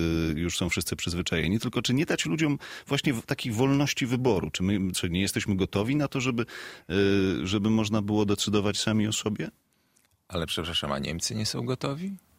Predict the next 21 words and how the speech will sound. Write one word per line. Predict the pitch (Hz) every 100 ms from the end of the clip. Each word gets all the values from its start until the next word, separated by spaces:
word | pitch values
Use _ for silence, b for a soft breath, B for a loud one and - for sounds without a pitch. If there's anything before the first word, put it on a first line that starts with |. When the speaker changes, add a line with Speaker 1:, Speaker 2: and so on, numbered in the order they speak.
| _ _ _ -
Speaker 2:
Niemcy | 233 226 -
mają | 147 113 95
zakaz | 87 82 - -
handlu, | - 71 73 92
po | 180
prostu, | - 330 - 85 80
bo | -
to | -
jest | 135
polityka | - 139 - - 110
państwa, | - 71 - - 87
które | - 87 90 - B B B B
prowadzi | 87 82 113 127
do | 117
tego, | - 73 71 76 87 - B B B
że | 80 85 87
chcemy, | - - - - 123 117 80 80 101 B B B B B
żeby, | 80 87 80 85 82 87 - - _ _ -
e, | 85 82 82 -
strumień | - - 120 151 127
pieniędzy, | 113 107 107 95 78 78 80